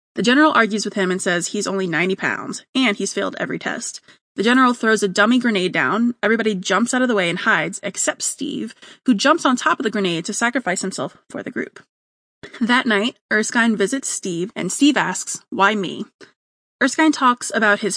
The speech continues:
home and how it was invaded. He says Hitler approached him to make things for him, but he told him no. So then Hitler sent Schmidt,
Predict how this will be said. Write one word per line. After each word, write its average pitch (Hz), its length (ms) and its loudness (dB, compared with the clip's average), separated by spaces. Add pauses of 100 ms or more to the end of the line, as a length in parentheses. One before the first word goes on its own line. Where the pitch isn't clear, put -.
(120)
home 196 340 0
and 262 120 4
how 196 180 2
it - 40 0
was 196 120 0
invaded. 180 560 -2 (100)
He 226 100 -2
says 208 260 -2
Hitler 277 320 0
approached 240 480 -4
him 185 220 -6
to 214 100 -4
make 214 180 -2
things 185 280 -4
for - 100 -12
him, - 320 -6 (320)
but 196 80 -4
he 214 60 -2
told 247 160 2
him 247 120 6
no. 254 300 0 (320)
So - 120 -4
then 208 80 0
Hitler 202 320 -2
sent - 300 -4
Schmidt, - 540 0